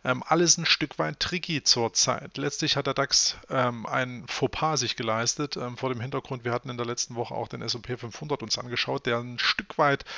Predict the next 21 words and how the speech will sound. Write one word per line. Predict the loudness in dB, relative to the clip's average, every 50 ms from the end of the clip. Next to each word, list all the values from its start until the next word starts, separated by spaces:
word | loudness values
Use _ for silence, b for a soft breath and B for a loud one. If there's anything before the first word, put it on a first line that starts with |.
| B B B B B B B B
so | 0 0 2
eine | 4 4
Art | 4 4 4 4 6
Dreifach-Top | 8 8 8 8 6 6 6 6 6 6 6 6 4 4 4
ausbildet | 2 4 4 4 2 2 2 4 4 6 4 4 2 0
und | -4 -4 -2 0
das | 0 0
ist | 2 2 0
charttechnisch | 0 2 0 0 0 0 0 0 0 -2 -2 -2 -2 0 4
sehr, | 6 6 6 8
sehr | 6 4 2
unschön | 0 0 2 2 2 2 0 -2
für | -2 -2 0
alle | 0 0 -2
Bullen, | -2 0 0 0 0 0 0
denn | -2 -2 0
wenn | -2 -4 -2
sich | -2 -2 0 0 0
das | 2 2 2 2 2
umsetzt, | 0 -4 -4 -2 0 2 4 4 4 2 0 -2 -2
dann | -2 -6 -6 -8